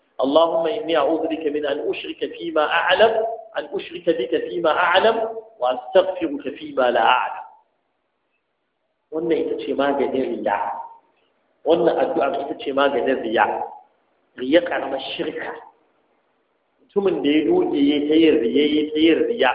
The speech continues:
to ana jin masa tsoro wata rana kuma ya yi shirka babba. Allah ka tsare mu. To, lokacin da shirka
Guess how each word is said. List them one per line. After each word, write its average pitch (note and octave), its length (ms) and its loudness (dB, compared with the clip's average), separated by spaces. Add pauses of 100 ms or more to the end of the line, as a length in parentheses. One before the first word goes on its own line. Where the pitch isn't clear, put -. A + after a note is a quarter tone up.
(680)
to - 160 -20
ana C#3 240 -2
jin C3+ 120 -6
masa C#3 200 -2
tsoro A#2 320 -10
wata C3+ 320 -2
rana C3+ 320 -2
kuma C#3 160 -10
ya B2 160 -4
yi - 160 -8
shirka - 400 -12
babba. - 300 -8 (1900)
Allah A#2+ 220 -4
ka A2 160 -6
tsare - 240 -2
mu. - 160 -8 (2250)
To, D3 60 -6 (760)
lokacin - 560 4
da - 80 4
shirka A#3 400 2